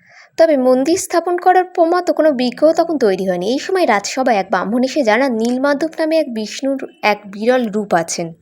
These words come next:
এক গহীন জঙ্গলে, যার আরাধনা করেন শবর জাতির প্রধান বিষ্ণু বসু। রাজা তখন তার রাজপুরুষদের পাঠান সেই মূর্তির সন্ধানে। অনেকেই গিয়ে ফিরে এলেও এক ব্রাহ্মণ যুবক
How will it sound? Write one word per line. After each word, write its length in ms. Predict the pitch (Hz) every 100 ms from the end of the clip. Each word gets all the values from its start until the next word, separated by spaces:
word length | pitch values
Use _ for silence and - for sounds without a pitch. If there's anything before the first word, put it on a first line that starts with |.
| _ _ _ _
এক 160 | 269 247
গহীন 360 | 262 269 359 320
জঙ্গলে, 440 | 233 190 185 185
যার 220 | 185 196
আরাধনা 440 | 190 196 220 302 302
করেন 340 | 339 330 208
শবর 340 | - 226 214 202
জাতির 320 | 208 208 208
প্রধান 420 | 202 202 214 180 -
বিষ্ণু 380 | 214 - 202 170
বসু। 300 | 180 - 185
রাজা 280 | 202 208 277
তখন 240 | 302 320
তার 220 | 320 311
রাজপুরুষদের 640 | 226 180 - 254 277 302 247
পাঠান 280 | 202 - 247
সেই 180 | 254 262
মূর্তির 380 | 214 196 -
সন্ধানে। 500 | 180 185 175 180 170 170 - - -
অনেকেই 420 | 202 233 240 294
গিয়ে 240 | 277 311 294
ফিরে 220 | - 233
এলেও 320 | 185 196 226 175 - -
এক 220 | 190 175
ব্রাহ্মণ 440 | 190 185 214 285
যুবক 240 | 277 294